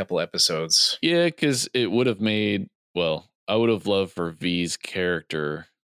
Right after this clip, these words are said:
Speaker 2: to just be more fleshed out, becau-, or fleshed out, uh, 'cause, because he's portrayed in the movie for,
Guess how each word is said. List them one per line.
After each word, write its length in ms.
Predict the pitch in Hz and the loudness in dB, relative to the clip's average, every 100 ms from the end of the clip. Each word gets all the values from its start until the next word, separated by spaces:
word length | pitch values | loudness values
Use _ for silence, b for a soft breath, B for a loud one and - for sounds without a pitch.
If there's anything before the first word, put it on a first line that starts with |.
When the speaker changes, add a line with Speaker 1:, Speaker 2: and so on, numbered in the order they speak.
| _ | _
Speaker 2:
to 120 | 98 | -10
just 280 | 85 85 - | -6 -6 -4
be 100 | 87 | -4
more 220 | 82 82 76 | -4 -4 -6
fleshed 580 | _ 80 76 - - | _ -6 -4 -6 -8
out, 260 | - 69 - _ _ | -10 -10 -12 _ _
becau-, 280 | 95 85 - | -6 -4 -4
or 80 | 82 | -4
fleshed 400 | - 95 80 - | -4 -2 -2 -4
out, 180 | 67 - 71 | -6 -8 -8
uh, 260 | 65 64 - | -6 -6 -2
'cause, 340 | 104 87 - - _ - | -2 -2 -6 -10 _ -6
because 600 | 92 - 104 95 98 - | -4 -2 0 0 0 -2
he's 280 | 101 98 | -2 -2
portrayed 720 | - 98 - 92 90 92 92 - _ _ 101 | -4 -8 -4 -2 0 -2 -4 -10 _ _ -6
in 180 | 92 90 | -4 -2
the 60 | |
movie 400 | 87 87 87 90 | 0 0 0 -2
for, 460 | - 92 85 82 | -2 -4 -2 -4